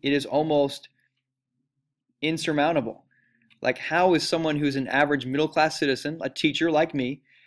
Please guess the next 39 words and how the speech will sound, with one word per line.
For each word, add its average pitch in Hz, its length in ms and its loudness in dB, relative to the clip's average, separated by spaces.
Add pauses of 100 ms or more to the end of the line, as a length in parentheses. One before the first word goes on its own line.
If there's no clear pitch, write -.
how 131 160 2
am 147 100 2
I 147 120 8
ever 151 280 6
going 127 280 0
to 127 100 -10
be 127 100 -2
able 117 140 -2
to 113 60 -10
keep 127 240 -4
up 120 180 -2
with 123 100 -10
someone 120 280 -6
who's 117 280 -6
in 117 220 -6
this 117 160 -8
top 117 280 -4
one 113 120 -6
percent? 113 400 -6 (240)
It's 117 300 -10
not 127 240 -2
possible. 117 500 -8 (800)
And 131 160 0
then 139 300 0 (380)
the 123 100 -10
problem 170 420 4
is, 131 400 2 (920)
look 190 200 0
at, - 100 -2
here's 175 260 4
middle-class 160 460 2
people 127 220 -4
like 117 180 -2
me, 139 220 0
and 131 100 -4
then 143 120 0
here's 165 360 2
the 143 60 -6
poorest. 185 720 0